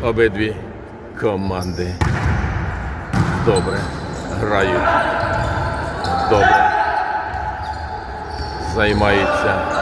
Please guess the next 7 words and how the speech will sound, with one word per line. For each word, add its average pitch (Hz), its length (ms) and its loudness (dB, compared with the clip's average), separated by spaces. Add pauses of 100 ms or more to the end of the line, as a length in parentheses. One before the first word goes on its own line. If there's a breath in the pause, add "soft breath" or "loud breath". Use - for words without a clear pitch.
(1500)
І 123 140 -4
це 131 100 2
чудово, 117 400 2
що 120 140 -2
вони 113 240 4 (640)
у 139 80 4
фіналі. 127 580 4